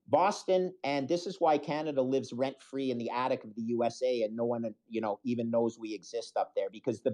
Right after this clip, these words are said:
big money in the United States can throw Canada around like a little rag doll, and they do it on a regular basis. So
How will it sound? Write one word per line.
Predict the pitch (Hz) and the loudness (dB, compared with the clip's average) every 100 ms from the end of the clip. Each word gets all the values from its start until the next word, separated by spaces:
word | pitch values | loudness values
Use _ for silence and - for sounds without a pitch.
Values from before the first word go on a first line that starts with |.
| 104 | 0
big | 170 175 | 0 0
money | 156 156 135 120 - _ - | 0 0 -2 -6 -14 _ 0
in | 131 | 2
the | 131 | 4
United | 131 131 127 120 | 4 4 2 0
States | - 135 127 117 - | -2 0 0 -2 -4
can | 113 | -10
throw | 98 - 139 139 | -6 0 4 4
Canada | - 135 135 131 117 | 2 -2 -2 -2 0
around | 120 127 127 117 | 0 0 -2 0
like | 110 | 0
a | 117 | 0
little | 117 127 117 | 0 2 2
rag | 113 117 120 | 2 0 -2
doll, | 104 87 - _ - | -4 -6 -8 _ -10
and | 110 | -4
they | 123 | -2
do | 120 143 143 | -2 2 2
it | 147 | 2
on | 127 | 0
a | 123 | -2
regular | 117 123 117 113 | 0 0 0 -4
basis. | 98 110 110 101 90 - - _ - | -2 -4 -4 -6 -10 -12 -20 _ -6
So | - 127 127 123 | 2 6 6 2